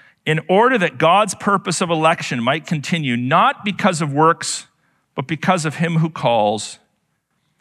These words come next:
She was told," this is about the birth of these twins, Jacob and Esau, "'The older will serve the younger.'"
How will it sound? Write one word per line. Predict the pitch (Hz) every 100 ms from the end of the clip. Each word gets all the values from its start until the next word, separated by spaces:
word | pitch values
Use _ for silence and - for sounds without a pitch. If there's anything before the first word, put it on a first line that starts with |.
| _ _ _ _
She | - - 185
was | 202 185
told," | - 170 123 87 85 -
this | 110 -
is | 139
about | 147 -
the | 131
birth | 135 143
of | 117
these | 117 101
twins, | - 156 131 90 82 - - _ _ _ _ _ _ _ -
Jacob | 127 127 123 110
and |
Esau, | 107 110 - 78 71 _ _
"'The | - 110
older | 147 165 196 214 214 208 _ _ _ _ _ _ _ _ _ _ _ _ _ _ _
will | - 135
serve | 127 - 151 147
the | 131
younger.'" | 131 120 101 62 -